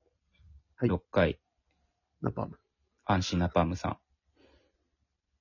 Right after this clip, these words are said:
Speaker 2: はい。僕は、すいません。存じ上げませんでした。
Speaker 1: え、共演したことあるのに。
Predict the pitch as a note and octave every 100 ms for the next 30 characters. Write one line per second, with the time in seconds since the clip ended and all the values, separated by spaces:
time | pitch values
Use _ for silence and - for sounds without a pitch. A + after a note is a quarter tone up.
0 | _ _ _ _ _ _ _ _ _ _
1 | - - C3+ - _ _ _ A#2+ A#2+ B2
2 | G#2 - - - - C#3 A#2 A2 - _
3 | _ B2+ B2 A#2+ A#2+ A2+ B2 A2 - -
4 | _ - - - - _ _ - - F#2
5 | - G2 G2+ - F2 E2 D#2+ E2+ E2+ F2+